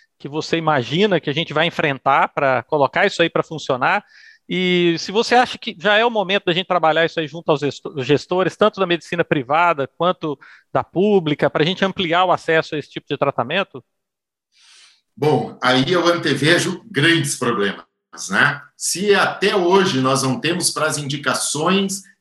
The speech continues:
Speaker 2: habituais da albumina, como, por exemplo, na paracentese de grande volume, garantida a infusão de albumina, é, via sus em todos os serviços, né? Há uma, uma limitação a lugares que fazem, mesmo em paciente internado,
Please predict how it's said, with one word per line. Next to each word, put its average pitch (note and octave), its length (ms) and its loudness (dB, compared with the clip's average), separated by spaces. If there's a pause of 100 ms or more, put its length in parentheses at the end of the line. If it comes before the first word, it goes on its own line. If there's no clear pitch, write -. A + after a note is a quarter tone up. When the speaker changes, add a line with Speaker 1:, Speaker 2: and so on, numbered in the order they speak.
Speaker 2:
habituais D#3 1040 0
da A#2 120 2
albumina, A2 760 0 (240)
como, C3 220 -2
por C3 140 0
exemplo, C3 720 0
na A#2+ 340 2
paracentese A#2+ 800 0
de G#2+ 100 -10
grande B2 320 -4
volume, A#2 480 -2 (160)
garantida E3+ 800 0
a C#3+ 60 0
infusão C3 560 -2
de A#2 80 -4
albumina, A2 680 -4 (300)
é, G#2+ 480 0 (100)
via B2+ 300 2
sus C3+ 460 0
em G#2+ 120 -8
todos C3 460 -2
os G2 140 -6
serviços, - 760 -8 (300)
né? F2+ 80 -12
Há G#2+ 500 2
uma, G#2+ 480 0 (180)
uma G#2 400 -2 (160)
limitação C3+ 680 -2
a - 20 2
lugares A#2+ 520 0
que B2 160 -8
fazem, B2+ 400 0
mesmo G3 260 2
em B3 80 -4
paciente G3+ 460 -2
internado, F#3 760 -2